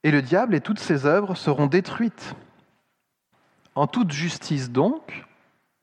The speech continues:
moi qui suis pécheur,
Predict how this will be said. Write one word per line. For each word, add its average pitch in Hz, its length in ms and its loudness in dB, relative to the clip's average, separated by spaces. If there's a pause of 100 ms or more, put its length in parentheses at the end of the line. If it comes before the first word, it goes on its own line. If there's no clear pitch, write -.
(1400)
moi 135 260 -2
qui - 140 -12
suis - 200 -10
pécheur, 139 680 -6